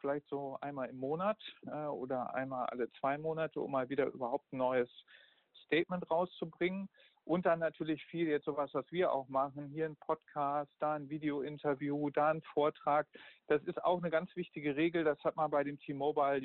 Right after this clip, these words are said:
U-S-Chef, dem, ähm, John Ledger, sehr schön gesehen, ähm, der das ja, ähm, also ich glaub, ein Teil der, der, der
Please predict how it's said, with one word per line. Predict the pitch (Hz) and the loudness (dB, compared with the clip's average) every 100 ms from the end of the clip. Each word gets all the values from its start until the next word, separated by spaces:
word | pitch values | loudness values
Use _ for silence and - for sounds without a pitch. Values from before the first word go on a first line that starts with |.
| 135 | 2
U-S-Chef, | 151 165 - 170 160 _ | 0 0 -2 -2 -2 _
dem, | 147 139 139 117 | -2 -2 -4 -2
ähm, | 135 135 131 - | -2 -2 -4 0
John | 139 | 2
Ledger, | 135 151 165 156 | 2 2 4 2
sehr | 151 151 | 4 0
schön | - 151 147 | 0 -4 -2
gesehen, | 143 135 139 143 143 - | -4 0 -2 -2 -8 -12
ähm, | 131 | -2
der | 135 | 4
das | 131 127 | 4 4
ja, | 131 127 113 | 4 4 4
ähm, | 123 127 - _ _ _ _ _ - - 135 | 0 -2 -8 _ _ _ _ _ -12 -8 -4
also | - - | -6 -6
ich | - - | -10 -2
glaub, | 131 | -2
ein | 139 | -2
Teil | - 143 | 0 2
der, | 139 131 131 | 4 2 2
der, | 127 127 | 2 2
der | 117 123 117 | 2 0 0